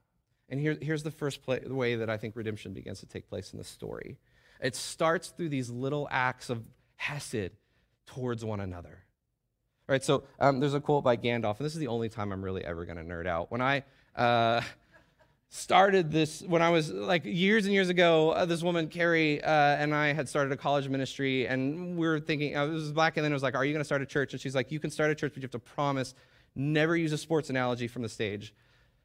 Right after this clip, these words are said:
I've actually kept that promise. I don't think I've ever made a sports analogy. She said nothing about Gandalf, though.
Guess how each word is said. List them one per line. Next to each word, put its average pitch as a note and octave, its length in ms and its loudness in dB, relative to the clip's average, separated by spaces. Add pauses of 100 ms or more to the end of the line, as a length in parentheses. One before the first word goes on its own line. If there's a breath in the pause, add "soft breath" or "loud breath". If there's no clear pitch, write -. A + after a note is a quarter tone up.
(140)
I've D#3+ 200 4
actually E3+ 300 0
kept F3+ 200 -8
that B2+ 160 2
promise. A2 320 -2
I C#3 40 0
don't C#3 80 0
think D3 120 0
I've C#3 60 -4
ever C3+ 180 0
made C#3 120 0
a C3 40 -6
sports C#3 260 -4
analogy. A2 300 -4
She C3+ 160 -10
said D3 220 -2
nothing C#3 340 -2
about B2 300 -2
Gandalf, G#2+ 400 0 (100)
though. F2 240 -4